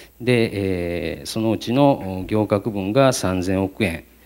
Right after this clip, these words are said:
で、それを、お、市町村に二千二百五十億円ということでございます。えー、私どもこの、お、制度でございますけれども、え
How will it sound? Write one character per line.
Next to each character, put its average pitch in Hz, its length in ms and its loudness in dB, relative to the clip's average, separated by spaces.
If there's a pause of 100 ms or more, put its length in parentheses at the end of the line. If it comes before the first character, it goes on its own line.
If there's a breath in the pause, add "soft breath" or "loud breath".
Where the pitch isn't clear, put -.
(160)
で、 107 100 -6
そ 127 140 0
れ 120 140 2
を、 135 60 6
お、 87 1300 2
市 - 100 -8
町 120 160 2
村 92 220 -4
に 139 140 6
二 104 120 2
千 98 260 0
二 107 60 4
百 101 200 2
五 107 140 2
十 95 180 -2
億 101 240 0
円 85 120 -4
と - 100 -10 (140)
い 101 100 -2
う 98 120 2
こ - 120 -4
と 85 100 -6
で 98 120 0
ご 92 100 -4
ざ 85 140 -4
い 87 60 -6
ま 85 100 -2
す。 - 180 -4 (640 loud breath)
え 110 220 2
ー、 - 20 2
私 139 280 2
ど 156 80 8
も 123 120 6
こ 156 120 4
の、 139 560 6
お、 113 40 2
制 139 220 4
度 101 100 0
で 95 80 0
ご 117 100 0
ざ 117 120 2
い 117 40 2
ま 117 120 2
す - 80 -6
け 117 80 2
れ 101 80 2
ど 113 100 0
も、 107 320 2 (240 soft breath)
え 95 1500 -2